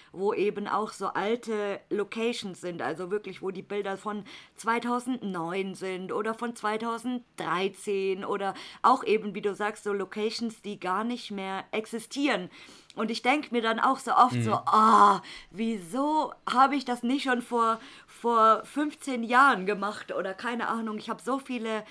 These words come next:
Speaker 2: Auf
Speaker 1: ähm,
Speaker 2: jeden Fall, ja.
Speaker 1: geile Spots verpasst. Nicht zuletzt in Belgien das bekannte, äh, Chateau Rolls-Royce.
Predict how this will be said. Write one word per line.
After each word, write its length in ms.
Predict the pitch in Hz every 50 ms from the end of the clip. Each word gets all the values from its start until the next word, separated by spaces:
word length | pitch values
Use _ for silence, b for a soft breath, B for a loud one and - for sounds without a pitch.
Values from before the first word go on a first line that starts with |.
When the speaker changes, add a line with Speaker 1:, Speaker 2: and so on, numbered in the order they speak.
| B B B B B B B B -
Speaker 2:
Auf 80 | - 101
Speaker 1:
ähm, 200 | 101 101 101 104
Speaker 2:
jeden 180 | 101 92 92
Fall, 320 | 92 - 95 90 90 85 -
ja. 40 | 175 -
Speaker 1:
geile 380 | 247 233 247 269 269 254 247
Spots 400 | 240 - - 220 240 262 262 -
verpasst. 400 | 220 185 - - 208 208 208 -
Nicht 240 | 220 233 247 247 -
zuletzt 380 | - 208 208 214 214 214 - -
in 200 | - 202 196 160
Belgien 440 | 196 208 220 220 220 214 202 208
das 140 | 190 196 190 -
bekannte, 680 | - 185 - - 208 208 202 190 - 202 196 196 190 B B B B B B B -
äh, 200 | 190 190 190 190
Chateau 600 | 190 - 220 208 208 - - 226 233 254 254 240
Rolls-Royce. 1160 | - - 208 208 202 202 196 - - 165 180 185 185 190 202 226 277 311 - - - -